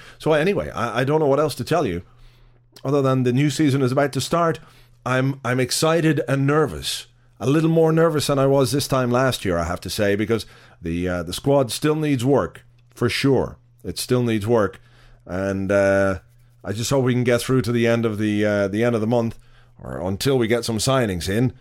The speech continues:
and, uh, it doesn't cost us, because we've no Juru, we've no centre half backup apart from Nordveit, who again hasn't ever started a league game for us. So we're going into this, uh, season not as prepared as perhaps we should have been. But then it's the start of the season, and you have that optimism, that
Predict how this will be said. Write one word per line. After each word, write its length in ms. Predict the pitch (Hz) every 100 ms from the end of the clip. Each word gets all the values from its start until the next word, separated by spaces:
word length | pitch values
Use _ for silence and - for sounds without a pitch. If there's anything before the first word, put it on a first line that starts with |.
| - _ -
and, 300 | 85 95 98
uh, 60 |
it 240 | 98 104 104
doesn't 260 | 127 123
cost 280 | 135 214 -
us, 80 | 110
because 280 | 120 131 - - -
we've 100 | 120
no 160 | 156 175
Juru, 560 | 127 190 135 65 87 - _
we've 160 | - 127
no 220 | 151 196
centre 340 | 175 170 175 131
half 240 | 135 123
backup 260 | 147 139 117
apart 360 | 101 120 120
from 140 | - 113
Nordveit, 540 | 143 147 76 78 127 - _ _ _ _ - - - _ _
who 100 | 113
again 300 | 90 131 170
hasn't 320 | 110 131 117
ever 160 | 120 110
started 420 | 98 139 123 131
a 60 | 135
league 240 | 151 190
game 240 | 156 98 80
for 260 | - 69
us. 100 | 73
So 120 | -
we're 80 | 156
going 240 | 156 180 185
into 280 | 196 160
this, 280 | 160 147 - - - - _
uh, 160 | 85 92
season 640 | - 139 131 131 123 107 _ _ -
not 360 | 147 151 175
as 100 | 156
prepared 500 | 120 131 131 151 123
as 220 | 98 87 - _
perhaps 340 | 107 117 120 -
we 80 |
should 200 | 123 185
have 120 | 185 76
been. 280 | 78 65 - _ _ -
But 100 | 120
then 160 | 151
it's 120 | 143
the 80 | -
start 280 | - 147 147
of 60 | 117
the 80 |
season, 380 | 95 165 180 127
and 120 | 90
you 60 | 87
have 220 | 95 139
that 120 | 127
optimism, 640 | 135 160 - 135 95 76 73
that 180 | 78